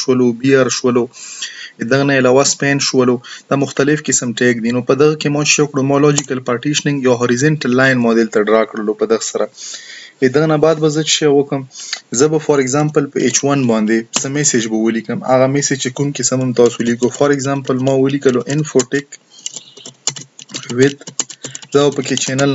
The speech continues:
نامه ولیکم، افریدي. د دغه نه بعد به زه څه شی ولیکم؟ For example، دلته ما ولیکلو یو بل ټیګ، ایچ ټو ټیګ مو ولیکلو. او دا کورس یې موږ سره څه شی دی؟ دا موږ سره دی د ویب ډیولپمنټ. نو زه به دلته څه شی ولیکم؟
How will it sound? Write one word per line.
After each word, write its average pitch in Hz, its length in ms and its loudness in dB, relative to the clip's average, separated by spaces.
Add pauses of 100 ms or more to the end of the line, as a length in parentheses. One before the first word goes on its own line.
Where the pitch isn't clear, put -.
نامه 120 260 4
ولیکم، 117 460 2
افریدي. 147 440 0 (680)
د - 20 6 (140)
دغه 160 180 2
نه 156 40 2 (100)
بعد 156 160 2
به 147 120 0
زه 147 60 0
څه 147 140 0
شی 143 180 0
ولیکم؟ 135 320 -2 (120)
For 151 200 2
example، 147 380 0 (100)
دلته 143 280 0
ما 143 60 2 (120)
ولیکلو 139 400 4 (100)
یو 117 160 6
بل 139 120 4 (120)
ټیګ، 139 160 4 (100)
ایچ 127 200 -10
ټو 170 80 -2 (140)
ټیګ 123 160 -4 (100)
مو 110 140 0
ولیکلو. 107 420 -4 (680)
او 123 60 4 (100)
دا 127 80 6 (120)
کورس 165 280 4
یې 151 120 2
موږ 165 180 2
سره 147 200 4
څه 175 140 -6
شی 156 140 2
دی؟ 147 140 6
دا 147 60 2 (100)
موږ 151 120 2 (100)
سره 135 180 2
دی 143 180 6
د - 20 4 (100)
ویب 127 140 4 (100)
ډیولپمنټ. 113 560 2
نو 120 120 -4
زه 139 100 4
به 143 140 4
دلته 147 240 -2
څه - 80 2
شی 147 200 0
ولیکم؟ 143 320 -4